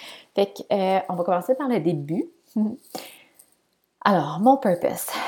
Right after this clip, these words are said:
Moi, ma croix d'incarnation, c'est, euh, attends, comment qu'elle s'appelle ?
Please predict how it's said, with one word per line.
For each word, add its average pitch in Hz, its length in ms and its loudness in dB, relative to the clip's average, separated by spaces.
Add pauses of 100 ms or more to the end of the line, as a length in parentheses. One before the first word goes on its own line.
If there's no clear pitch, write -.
(220)
Moi, 220 440 -2
ma 170 320 -6
croix 202 500 -6
d'incarnation, 208 1080 -6 (580)
c'est, 202 680 -6 (220)
euh, 156 760 -2 (100)
attends, 170 380 -14
comment 180 200 -12
qu'elle 170 180 -16
s'appelle ? 220 1200 -8